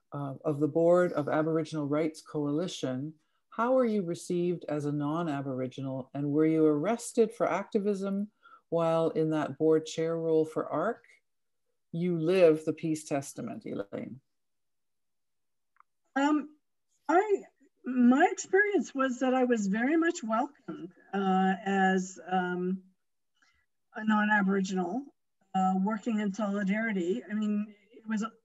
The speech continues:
Speaker 2: really clear to us that we needed to be taking our directions from Indigenous people. And, and I mean, I think some of the very earliest work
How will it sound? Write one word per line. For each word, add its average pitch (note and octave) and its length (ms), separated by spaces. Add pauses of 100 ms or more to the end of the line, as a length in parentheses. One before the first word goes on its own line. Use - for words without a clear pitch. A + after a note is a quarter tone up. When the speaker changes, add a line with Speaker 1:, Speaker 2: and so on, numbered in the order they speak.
Speaker 2:
really B3 400
clear B3+ 260
to B3 80
us F#3+ 440
that A#3+ 120
we G#3 140
needed G#3 320
to A#3+ 60
be G#3 140
taking G#3 400
our G3 140
directions F#3+ 760
from G#3 500 (680)
Indigenous A3 560
people. - 260 (100)
And, G#3 160 (160)
and A3 140
I A3+ 40
mean, A3 240 (560)
I A#3 60
think D4+ 180
some C4 220
of B3 80
the A3 80
very A#3 500
earliest B3 540
work G3 280